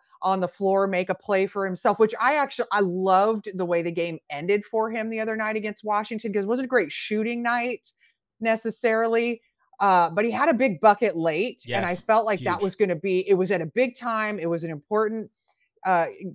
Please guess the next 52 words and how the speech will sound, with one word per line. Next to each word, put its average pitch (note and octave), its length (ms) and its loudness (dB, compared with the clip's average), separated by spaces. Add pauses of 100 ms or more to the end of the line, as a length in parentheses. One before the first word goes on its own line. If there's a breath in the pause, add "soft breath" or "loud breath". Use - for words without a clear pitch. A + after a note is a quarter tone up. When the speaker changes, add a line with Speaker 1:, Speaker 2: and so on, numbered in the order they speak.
(160)
Speaker 1:
it G#3 140 -2
was F#3 160 2
important G#3 520 0
play G3 320 2
at F3+ 120 0
that E3+ 200 -4
time, F#3+ 320 -4
and D#3+ 120 -4
I D#3+ 80 -4
just F#3+ 260 -2
felt F3 160 4
like D#3 200 -4
that D#3+ 220 -2
was E3+ 120 -6
gonna D#3+ 200 -6
be, D3+ 380 -6
he G#3 140 -4
was F#3+ 120 0
gonna D#3+ 200 -2
leave E3+ 360 -2
feeling D#3 360 -4
really C#3+ 220 -4
good D3 200 -4
about F#3 280 0
things. A3+ 260 -4 (320 soft breath)
But G#3+ 100 6
I G#3+ 80 10
also C#4 260 8
think D#4+ 160 2
it's C#4+ 120 0
not B3 140 2
gonna B3 160 0
be G3+ 200 -2
just F#3+ 280 0
about F#3 200 2
his E3+ 100 0
offensive E3+ 500 -2
numbers, F3 440 -2
right? E3 420 0
Speaker 2:
Yeah. E2 200 -14 (640)
Speaker 1:
They're A3 220 8
gonna C#4 160 2
look G#3+ 320 2
to G#3+ 80 -6
him A3+ 320 -2
to A3+ 140 -2
do G#3 340 0
a - 20 8
lot. D#3 440 4
I A3+ 80 -2
think F4 160 0
they're A3+ 180 0